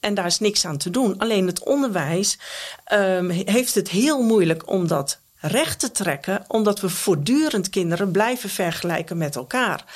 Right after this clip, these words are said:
En we zeggen niet tegen de kinderen die met voorsprong binnenkomen, "Ga een tijdje op je handen zitten." Nee, die ontwikkelen zich ook. Dus die verschillen, die neem je eigenlijk steeds mee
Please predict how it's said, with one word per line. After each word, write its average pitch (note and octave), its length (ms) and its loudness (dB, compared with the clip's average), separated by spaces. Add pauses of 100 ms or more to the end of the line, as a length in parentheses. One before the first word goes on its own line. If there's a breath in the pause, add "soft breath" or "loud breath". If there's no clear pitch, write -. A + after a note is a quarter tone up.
(460 loud breath)
En A3 140 0
we G#3+ 80 2
zeggen A#3 300 2
niet G3+ 160 2
tegen G3 220 0
de F#3 60 -2
kinderen F#3 380 0
die F3+ 100 0
met E3 180 0
voorsprong E3+ 540 0
binnenkomen, E3 540 0
"Ga F3 220 -2
een D#3+ 120 0
tijdje D#3+ 300 -2
op - 100 -10
je C#3+ 100 -4
handen A3+ 340 2
zitten." D3+ 360 -2
Nee, G#3 220 0
die E3 180 -4
ontwikkelen F#3 540 0
zich - 280 -4
ook. B3 380 2 (420 loud breath)
Dus A#3 180 0
die A#3+ 120 0
verschillen, A3+ 600 2
die G3+ 120 2
neem G3+ 280 4
je F#3+ 60 2
eigenlijk G3+ 420 -4
steeds D3 380 0
mee G3 520 2